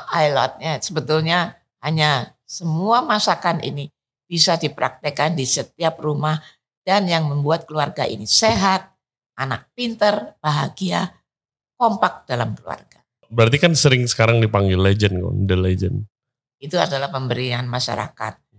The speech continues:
Speaker 1: Tidak terpikirlah untuk saya.
Speaker 2: Hmm.
Speaker 1: Yang waktu itu saya hanya memikirkan bahwa apa yang saya, eh,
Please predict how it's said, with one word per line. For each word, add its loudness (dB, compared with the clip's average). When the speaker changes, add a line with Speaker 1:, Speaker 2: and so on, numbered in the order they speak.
Speaker 1:
Tidak -2
terpikirlah -2
untuk -4
saya. -4
Speaker 2:
Hmm. -20
Speaker 1:
Yang -4
waktu -4
itu -8
saya -2
hanya 0
memikirkan -2
bahwa -2
apa -2
yang 0
saya, -2
eh, 2